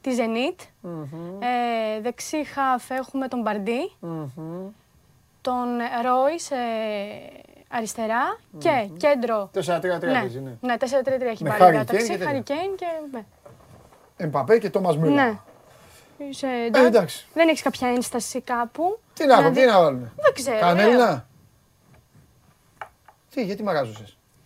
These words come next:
Speaker 1: Ναι, εντάξει.
Speaker 2: Γιατί; Σε θέλω κοινική. Αυτοί είμαστε.
Speaker 1: Αυτοί είμαστε, ναι. Όχι, δεν διαφωνώ
Speaker 2: Καλά,
Speaker 1: εγώ.
Speaker 2: να στεναχωρηθούμε, αφού αυτοί
Speaker 1: Όχι.
Speaker 2: είναι.
Speaker 1: Το ποδόσφαιρο είναι δίκαιο.
Speaker 2: Πώς βγάζεις εσύ, πηγαίνεις εκεί, δεν βγάζεις, ε,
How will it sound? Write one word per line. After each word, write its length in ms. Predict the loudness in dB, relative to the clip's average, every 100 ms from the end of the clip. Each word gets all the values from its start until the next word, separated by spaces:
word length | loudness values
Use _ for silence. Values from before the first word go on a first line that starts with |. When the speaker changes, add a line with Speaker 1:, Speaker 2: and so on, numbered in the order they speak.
| _ _ -20 -20
Speaker 1:
Ναι, 60 | -18 -16
εντάξει. 280 | -18 -20 -20 _ _ _ -12
Speaker 2:
Γιατί; 360 | -10 -8 -10 _ _
Σε 160 | -10 -6
θέλω 180 | -4 -4
κοινική. 520 | -4 -4 -4 -6 -8 _ _ _ -14
Αυτοί 220 | -12 -6
είμαστε. 380 | -6 -8 -16 -20 _ -18 -14
Speaker 1:
Αυτοί 200 | -4 -2 0
είμαστε, 240 | 0 -2
ναι. 300 | -6 -6 -8 -12 -20 -8
Όχι, 260 | -4 -2 0
δεν 140 | 0
διαφωνώ 300 | 2 0 2
Speaker 2:
Καλά, 100 | 2
Speaker 1:
εγώ. 140 | 4 0
Speaker 2:
να 80 | -2
στεναχωρηθούμε, 540 | -2 -2 0 0 0
αφού 260 | -2 -2 -2
αυτοί 120 | -2
Speaker 1:
Όχι. 60 | -4
Speaker 2:
είναι. 80 | -8 -4
Speaker 1:
Το 100 | 0
ποδόσφαιρο 480 | 2 2 0 -4 -4
είναι 140 | -2
δίκαιο. 460 | -2 -2 -6 -8 -6
Speaker 2:
Πώς 120 | -4
βγάζεις 240 | 4 4 4
εσύ, 160 | -6
πηγαίνεις 340 | -6 -4 -4 -6
εκεί, 160 | -6
δεν 120 | -4
βγάζεις, 360 | 0 0 -2 -4
ε, 100 | -4